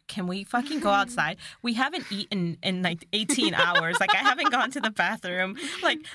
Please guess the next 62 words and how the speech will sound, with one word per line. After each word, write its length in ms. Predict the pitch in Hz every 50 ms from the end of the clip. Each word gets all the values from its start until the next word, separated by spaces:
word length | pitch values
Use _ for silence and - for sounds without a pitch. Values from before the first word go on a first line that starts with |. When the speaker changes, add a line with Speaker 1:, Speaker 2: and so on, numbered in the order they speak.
| 277
Speaker 1:
the 120 | 285 247 233
guy 260 | - 220 202 214 240
who, 240 | - - 311 254 - -
the 100 | 247 240
guy 200 | 220 - 196 196
who 120 | 147 254 262
drives 340 | 208 220 202 208 240 233 -
the 60 | 214
ship 320 | - - - 214 202 -
is 120 | 202 190 196
like, 160 | 185 170 170
"I 80 | - 196
don't 160 | 226 302 320
know 80 | 285 240
what 140 | 226 -
direction 440 | - 190 165 170 170 165 - 226 214
we're 100 | 214 208 202
going 340 | 220 208 202 208 208 208
in. 320 | 202 202 196 202 202 208 196
Like, 180 | 220 233 220
I've 140 | 202 208 233
just 220 | - 262 262 - -
been 100 | 240 233
hiding 360 | 233 233 190 190 196 208 208
in 40 | 202
my 100 | 202 202
room." 480 | 196 180 180 180 180 190 196 208 233 240 - - - - - - _ _ _ _ _ -
Speaker 2:
They're 140 | 277 285
like, 120 | 285 285 -
"I 60 | 302
haven't 240 | 277 330 311 269 269
seen 200 | - - 285 240
the 80 | 254
sun 260 | - - - 277 226 208
in 100 | 226 262
twenty-three 640 | - - - 392 381 349 339 330 349 349 359 349
hours." 600 | 339 339 339 311 269 254 240 247 302 - - - - 480
<laughs> 40 | - 359 - - 285 - 294 277 - _ _ -
Speaker 1:
<laughs> 100 | 311 453 - - 262 - - - - - 494 - - - - - - 415 - _ _ _
Speaker 2:
Um, 580 | - 285 294 277 262 240 220 208 208 208 208 208 _ _ _ _ _ _ _ _ -
Speaker 1:
Do 80 | 262
you 80 | 262 262
think 240 | 240 233 226 269 262
there's, 180 | 285 277 294 -
like, 140 | 320 302 -
security 480 | - - 226 - - 190 175 175 185
cameras 440 | - - 226 190 196 202 208 240 226
and 120 | 214 208
they're 140 | 185 180 160
all 200 | - 175 175 180
just 220 | 180 - 214 202 -
in 120 | 196 185
one 180 | 175 165 165 175
room 300 | 170 165 170 170 180 196
Speaker 2:
<laughs> 0 |
Speaker 1:
watching 440 | 165 151 151 170 170 - 202 180 180
it, 240 | 185 190 214 - -
like, 280 | 247 285 294 277 294
on 120 | 359 339 320
the 100 | 370 349
security 560 | - 349 349 - - 320 311 302 - 302 339
cameras? 920 | - - 359 320 427 403 403 370 277 - 392 294 294 277 349 349 - -